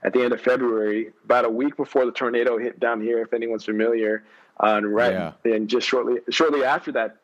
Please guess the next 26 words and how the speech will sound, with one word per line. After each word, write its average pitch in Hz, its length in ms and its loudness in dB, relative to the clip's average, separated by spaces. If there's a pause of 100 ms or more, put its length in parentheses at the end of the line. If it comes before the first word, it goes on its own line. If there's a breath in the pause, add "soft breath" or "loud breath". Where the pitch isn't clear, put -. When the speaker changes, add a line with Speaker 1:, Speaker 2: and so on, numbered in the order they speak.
(140)
Speaker 1:
trip, 127 440 -4 (440 soft breath)
uh, 120 420 -4 (580)
pan-, 135 320 -2
yeah, 123 260 -2
the 110 80 -8
covid 143 400 0
shut 139 180 2
everything 120 320 -4
down. 123 300 2
So 107 220 -2 (260 loud breath)
I 151 120 6
was 170 180 -2
here 156 220 -2
that 127 180 -2
weekend 135 320 -2
with 117 100 -8
a 131 60 -4
buddy 123 240 2
from 127 160 -6
the 110 80 -4
show, 131 220 0
and 123 80 0
we 120 60 -2
were 117 60 -2
hanging 123 300 -2
out. 120 300 0